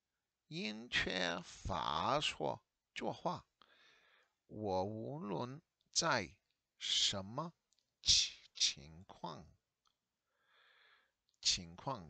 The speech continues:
都可以知足，这是我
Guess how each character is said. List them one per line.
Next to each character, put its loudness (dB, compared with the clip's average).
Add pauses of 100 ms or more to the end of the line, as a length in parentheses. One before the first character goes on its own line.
(140)
都 0 (120)
可 -6
以 -4
知 -4
足， -6 (720)
这 8
是 8
我 2